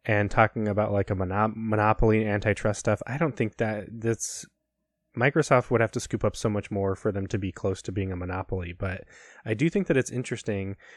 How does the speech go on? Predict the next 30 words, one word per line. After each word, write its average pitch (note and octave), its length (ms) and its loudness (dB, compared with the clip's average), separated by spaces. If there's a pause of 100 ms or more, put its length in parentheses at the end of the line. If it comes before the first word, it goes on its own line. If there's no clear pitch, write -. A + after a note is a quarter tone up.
(140)
I A2+ 80 -2
was A#2 120 0
thinking D3 320 -4
about A#2+ 420 2 (140)
their A2+ 220 0 (100)
other, A2+ 280 0 (220)
their A2 160 2
purchase - 480 -2
of G2+ 140 0
Bethesda G2+ 680 0 (420)
and G#2+ 140 -2
how G#2 220 4
at - 100 -2
first - 260 2
it - 100 -8
seemed A2 200 -2
so G#2 160 0
shocking, G2 480 -2
and G2+ 80 -2
then G#2 120 -2
I G#2 80 0
was G2+ 140 -4
like, G#2 160 -4
"Well, D#3+ 180 0
Bethesda B2 420 0
is G#2 400 -2 (420)
historically A2+ 880 -2
a G2+ 140 -4
P G#2 300 -8
C G2 840 -4